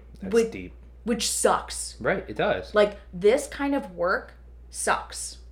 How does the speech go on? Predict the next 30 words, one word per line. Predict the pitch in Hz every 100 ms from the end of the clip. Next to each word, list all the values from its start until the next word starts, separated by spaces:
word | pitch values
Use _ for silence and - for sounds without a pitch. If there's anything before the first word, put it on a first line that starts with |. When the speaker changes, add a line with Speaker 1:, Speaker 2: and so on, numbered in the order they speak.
| - -
Speaker 2:
And | 196
I | 196
remember | 208 240 240 247 285
going | 233 226 208
through | 202 202 214
it, | 247
and, | 180 170 -
I | 175
mean, | 180
I'm | 170
going | 170 180 170
through | 170 180
it | -
s-, | - - - - - - - - -
ongoing, | 185 196 185 165 214 226 - 202 226 - - -
but, | 214
like, | 220 220
the | 220
more | 202 180 175 180 220
you | 240 214
peel | 208 226 202
back | 165 156 175 226
and | 190
you | 180
go, | 175 156 -
"Oh, | 226 170 156 -
shit, | - - - -
that's | - 226 - -
the | 233
way | 247 240 240 240